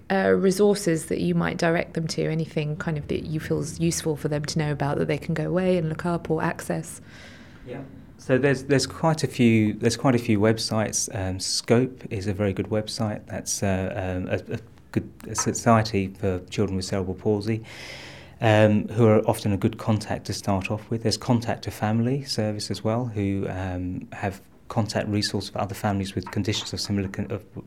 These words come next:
Speaker 2: for similar conditions. So they often have lots of rarer conditions as well, which is very good for families as well. Um, I still use the B M J article that was written by Peter Rosenbaum in two thousand and two now, or two thousand and three,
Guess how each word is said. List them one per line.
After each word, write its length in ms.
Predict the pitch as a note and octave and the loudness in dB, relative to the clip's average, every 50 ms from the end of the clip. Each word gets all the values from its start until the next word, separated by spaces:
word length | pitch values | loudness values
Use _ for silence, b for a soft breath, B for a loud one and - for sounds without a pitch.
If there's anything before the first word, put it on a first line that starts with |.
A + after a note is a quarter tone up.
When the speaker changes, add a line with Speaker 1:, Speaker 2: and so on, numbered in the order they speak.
| - - | -16 -18
Speaker 2:
for 160 | - - G#2+ - | -10 -6 -4 0
similar 320 | - - B2 A2+ G#2+ G2+ | 4 6 6 6 6 4
conditions. 520 | - - G2+ F#2 G2 - - G2+ G2 F#2+ | 2 0 -2 0 -2 -2 0 -2 0 0
So 220 | - G#2 G2 F#2+ F#2+ F#2+ B B B B B B B B B B - | 2 2 2 2 2 -2 B B B B B B B B B B 4
they 100 | A2+ A2 | 4 4
often 240 | A2+ A2+ - G#2+ F#2+ | 4 4 0 -2 -2
have 160 | G2+ F#2+ G#2 | 0 2 2
lots 180 | G#2+ - - | 0 0 0
of 120 | - F2+ F#2+ | -2 2 4
rarer 240 | G#2+ A2+ A#2+ A2+ G#2+ | 4 6 6 4 2
conditions 520 | - G#2 F#2+ G2 G2 - - G#2 F2+ - | 2 0 0 0 -2 -4 -6 -8 -8 -8
as 100 | F#2 F2+ | -6 -2
well, 200 | G#2 G#2 G#2 G2+ | 0 0 0 0
which 100 | F#2 F#2 | -2 -4
is 80 | F#2+ F2 | -6 -4
very 220 | F#2+ G#2 G#2 G2 | -2 -2 -2 -2
good 160 | G2 G#2 G2+ | -2 -4 -8
for 80 | - F#2+ | -8 -10
families 600 | - - G2 F#2 F#2 F#2 F#2 F#2+ F#2+ F#2 - - | -8 -6 -6 -4 -4 -4 -2 -4 -4 -6 -6 -10
as 140 | F#2 - - | -10 -6 -6
well. 340 | G2 F#2+ F#2+ G2 F#2+ G2 - B B B B B B B B B | -4 -4 -4 -4 -6 -8 -12 B B B B B B B B B
Um, 180 | A#2 G#2+ - - | 0 2 6 8
I 120 | C3+ C#3 | 8 8
still 580 | C#3 C#3 - - C3+ B2 A#2+ A#2 A2 G#2 G2+ - | 6 4 2 6 8 8 8 8 8 6 2 -2
use 400 | - A2 G#2+ A2+ A2+ A2 G#2 - | -4 0 4 6 6 6 4 2
the 80 | - - | -2 -2
B 180 | F#2 A2+ A2 G#2+ | 2 2 4 4
M 120 | G2+ G2+ | 4 4
J 260 | F#2+ G#2+ G2+ G2 G2+ | 2 2 2 2 2
article 560 | G#2 A2+ G#2+ G#2 - - - - G#2+ G#2 G2+ | 2 0 0 0 -4 -6 -4 0 0 0 2
that 120 | F#2+ G2+ - | 0 -2 -2
was 100 | F#2+ G2 | 0 0
written 240 | A2 G2+ - A2 G2 | 0 2 2 2 2
by 120 | G#2+ G2 | 2 2
Peter 260 | - - A#2+ A#2 A2 | 4 4 4 4 6
Rosenbaum 680 | G#2 A#2 A#2+ A#2 A#2 B2 A#2+ A2+ G#2 G2+ A2 A2 A2 - | 8 10 10 10 10 8 6 6 6 6 4 2 2 0
in 120 | G2+ F#2+ | -2 -2
two 220 | F#2+ - - A2+ G#2 | -2 2 2 2 2
thousand 420 | - A2+ G#2 G2+ F#2+ - - G2 | 4 0 0 0 0 -2 -2 -2
and 220 | F#2+ F#2+ F#2+ F#2+ - - - - - - - | -2 -2 -4 -6 -12 -20 -20 -20 -20 -20 -16
two 280 | - - B2 B2 C3+ | -8 -4 -2 -2 -2
now, 200 | C#3 C3+ B2 B2 | -2 -2 -2 -2
or 80 | A#2 G#2+ | -2 -2
two 140 | A2 - A2+ | -2 -2 -2
thousand 340 | A2 G#2 G2+ F#2+ F#2 - F#2+ | 0 0 -2 -2 -2 -2 -4
and 80 | F#2+ | -4
three, 500 | F#2 - - B2 A2+ G2+ G2+ G#2+ A2 A2 | -4 0 4 4 4 6 4 0 -2 -4